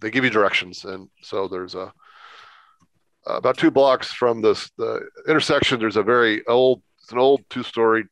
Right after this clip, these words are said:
uh, very dilapidated house. Windows are boarded up.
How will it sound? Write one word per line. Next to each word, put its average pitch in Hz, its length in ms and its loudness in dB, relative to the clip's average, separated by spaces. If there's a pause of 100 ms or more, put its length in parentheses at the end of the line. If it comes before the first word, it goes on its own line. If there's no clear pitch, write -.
(640)
uh, 98 140 -6 (140)
very 107 280 -2
dilapidated 98 720 -2 (420)
house. 110 680 0
Windows 101 340 -10
are 95 60 -6
boarded 101 320 -2
up. 98 220 0